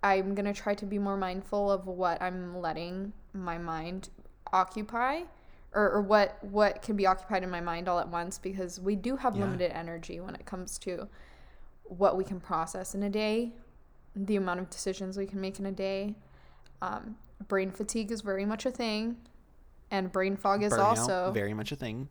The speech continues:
Speaker 1: Burnout is also very much a thing. So I guess to our listeners, take a, take a breath, baby. Enjoy the moment.
Speaker 2: Take a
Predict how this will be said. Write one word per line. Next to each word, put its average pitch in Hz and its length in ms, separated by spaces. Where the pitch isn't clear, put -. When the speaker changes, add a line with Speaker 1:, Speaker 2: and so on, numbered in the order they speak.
Speaker 1:
Burnout 202 400
is 202 100
also 190 240
very 196 160
much 190 180
a 214 40
thing. 202 260
So 202 380
I 101 100
guess - 440
to - 100
our 202 100
listeners, 202 680
take - 180
a, 196 60
take 254 180
a 233 40
breath, 202 280
baby. 180 260
Enjoy 208 260
the 202 80
moment. 180 280
Speaker 2:
Take - 340
a 196 60